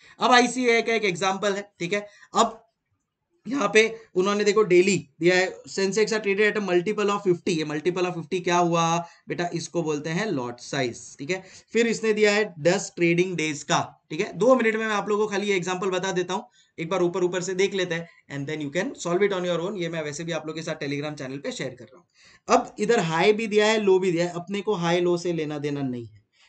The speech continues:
क्योंकि हाई लो तो क्या, नॉनस्टॉप कुछ ना कुछ, कुछ ना कुछ होते रहेगा। अपने को किस चीज से लेना देना है? अपने को लेना देना है क्लोजिंग प्राइस से। तो मैंने जब ट्रेडिंग चालू किया तो क्लोजिंग प्राइस था फ़ोर, थ्री टू नाइन सिक्स पॉइंट फ़ाइव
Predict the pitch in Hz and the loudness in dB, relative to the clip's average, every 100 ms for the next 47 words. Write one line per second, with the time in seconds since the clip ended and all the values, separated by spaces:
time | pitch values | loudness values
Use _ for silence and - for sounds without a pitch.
0 | - 185 196 156 180 202 196 196 202 214 | -8 -2 0 0 0 0 0 -2 -2 -2
1 | 170 175 180 - 180 175 165 156 170 170 | 0 -2 -2 -4 -4 -4 -6 -6 -4 -4
2 | 165 151 160 160 135 123 135 113 104 104 | -6 -10 -10 -8 -8 -6 -6 -8 -16 -20
3 | _ - 165 180 269 269 262 233 214 202 | _ -10 -6 0 2 2 -2 -6 -4 -4
4 | 196 190 180 175 175 180 170 170 175 160 | -2 -2 -2 -2 0 -2 -4 -2 -2 -2
5 | 156 147 156 151 151 147 135 131 131 151 | -6 -6 -6 -6 -8 -6 -4 -4 -4 -8
6 | 147 123 113 - 135 117 _ _ - - | -10 -14 -14 -12 -10 -10 _ _ -10 0
7 | 226 151 202 262 240 123 143 214 - 196 | 2 4 6 8 8 6 -2 -2 0 2
8 | 196 214 170 165 165 175 170 143 - _ | 2 0 -2 -2 -2 0 0 -2 -10 _
9 | 226 220 220 214 247 247 202 202 - 208 | -6 0 4 4 4 0 0 0 0 2
10 | 208 - 196 208 202 _ - 185 170 214 | 2 0 0 0 -2 _ -2 -2 0 -2
11 | 220 214 202 170 170 170 165 160 180 185 | -2 -4 -2 0 0 -2 -6 -6 -2 0
12 | 269 - _ - 120 | 0 -4 _ -16 -16